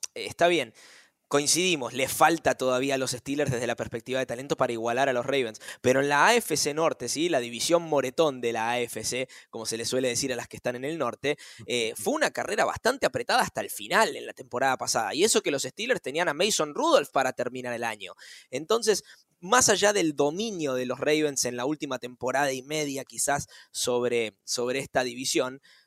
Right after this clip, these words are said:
eh, los Browns son una, quizás la mejor defensa del N F L, o al menos lo fueron. Los Bengals van a tener de vuelta a Joe Burrow y tienen talento como para competir aunque hayan perdido a T. Higgins. Y los Steelers se están agrandando cada vez más. Y este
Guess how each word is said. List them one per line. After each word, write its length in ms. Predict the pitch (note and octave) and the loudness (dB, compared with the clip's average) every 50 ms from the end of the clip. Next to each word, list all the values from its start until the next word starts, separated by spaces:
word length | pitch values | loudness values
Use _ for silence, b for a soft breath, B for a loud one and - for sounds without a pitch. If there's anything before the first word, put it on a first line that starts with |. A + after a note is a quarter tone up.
| b _ | b _
eh, 360 | A#2+ A#2 A2+ A2 G#2 G#2 G#2+ - _ _ - - | -4 -2 -2 -2 -2 -4 -8 -16 _ _ -10 -2
los 160 | C3 B2 B2+ | -2 2 4
Browns 260 | C#3 D3+ F#3+ A3 - | 4 4 4 4 2
son 200 | - E3 D#3 D3+ | 0 0 0 0
una, 260 | C#3 C#3 C3 C3 B2+ - _ - - | -2 -2 -2 -2 -4 -8 _ -18 -12
quizás 300 | - - C#3 G3 G3+ F#3 | -2 2 4 6 6 6
la 100 | D#3+ C#3 | 4 2
mejor 220 | C3+ B2+ C3+ C3 | 2 0 -2 -2
defensa 280 | B2+ - A#2+ B2 - C3+ | -2 -4 -4 -6 -6 -4
del 120 | A2+ A2 | -4 -4
N 100 | A2+ A#2 | -6 -6
F 240 | A#2 - - D#3+ F#3+ | -4 0 2 4 4
L, 100 | G#3 G3+ D#3 | 4 4 2
o 40 | |
al 100 | A#2+ A#2 | 2 0
menos 200 | A#2+ B2+ B2 A#2+ | -4 -8 -8 -6
lo 100 | A#2+ C3+ | -4 -4
fueron. 380 | D3+ F#3+ A3 A3+ A3+ G#3+ G#3+ B B B B B B B - | -2 0 0 0 0 -2 -2 B B B B B B B -4
Los 540 | A#2+ C3 C#3 C#3+ C3+ C3 B2+ A#2+ A2 A2+ A#2 | 2 4 6 6 6 4 2 0 -4 2 4
Bengals 360 | D3+ F3 F3+ E3 D3+ C#3+ C3 | 4 4 4 2 0 2 2
van 140 | C#3 C#3 C#3+ | 4 4 4
a 60 | C3 | 2
tener 240 | - C3 C3+ C3+ C3 | 0 0 -2 0 0
de 80 | B2+ | -2
vuelta 320 | B2 B2 C3 C3 B2 C3 B2 | 0 0 -2 -2 -2 -2 0
a 20 | |
Joe 140 | B2+ C3 C3 | 2 2 4
Burrow 320 | C#3+ F3 G3+ G#3+ G#3+ F3+ D#3 - | 6 6 8 8 8 6 6 4
y 140 | C#3+ B2+ A#2 | -2 -8 -2
tienen 360 | - D#3+ D#3+ D3 C3+ B2+ B2 | 2 2 4 4 2 0 0
talento 400 | - B2 A#2+ C3 C3+ B2 B2+ A#2 | 0 0 0 0 -2 -4 -6 -6
como 180 | B2 B2 B2 | -4 -6 -6
para 200 | A#2 C3+ A#2 A#2+ | -4 -4 -4 -4
competir 400 | - B2+ B2 A#2 B2 B2 C#3+ C3+ | -6 -8 -8 -8 -8 -6 -6 -6
aunque 160 | C3 B2 B2+ A#2+ | -6 -6 -8 -8
hayan 160 | B2 A#2+ A2+ | -6 -8 -8
perdido 280 | - A#2 A#2+ C3 C#3 | -8 -8 -6 -4 -4
a 40 | C#3 | -4
T. 80 | - E3+ | -6 -6
Higgins. 300 | - G#3+ G#3+ A3+ A3 - | -4 -4 -2 -2 -4 -4
Y 100 | - A#3+ | 0 2
los 160 | A#3 A#3+ A3+ | 4 4 4
Steelers 480 | - A3+ - - D4 C#4+ C#4+ C4+ G3+ - | 2 0 -2 -2 -4 -2 0 0 0 2
se 240 | - - - - C3 | 2 2 2 2 0
están 500 | B2+ - _ - F#3 G#3+ B3+ D4+ D4 B B B B B B | -4 -4 _ 4 6 8 8 6 4 B B B B B B
agrandando 720 | - - D3+ D3+ C#3+ C#3 C#3 C#3 D3+ D#3 D#3 D3 C3+ C3 | 0 0 2 0 -2 -2 -4 -2 -2 -2 0 -2 -4 -4
cada 220 | - C3 B2+ A#2+ A#2 | 0 0 2 2 2
vez 140 | A#2+ B2+ C#3 | 0 -2 -4
más. 240 | C3 A#2+ A2+ A2+ - | -6 -6 -6 -4 -6
Y 40 | C#3 | -6
este 260 | C#3 - D#3 D3 | -2 2 2 2